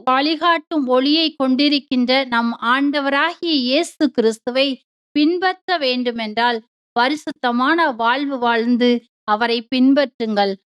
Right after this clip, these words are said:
அவர் எப்பொழுதும் பரிசுத்தராய் இருப்பது போல உங்களுடைய நடத்தைகளில் எல்லாம் நீங்கள்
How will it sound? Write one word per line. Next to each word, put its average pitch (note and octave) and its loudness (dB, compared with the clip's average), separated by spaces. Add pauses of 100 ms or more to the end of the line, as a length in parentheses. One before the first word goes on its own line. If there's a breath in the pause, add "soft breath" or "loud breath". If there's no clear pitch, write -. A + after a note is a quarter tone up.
(140)
அவர் C4+ -2
எப்பொழுதும் E4+ -2
பரிசுத்தராய் D4+ 0
இருப்பது C#4 0
போல A#3+ -2 (540)
உங்களுடைய B3+ 2
நடத்தைகளில் D#4 0
எல்லாம் D4+ 0
நீங்கள் A#3+ 2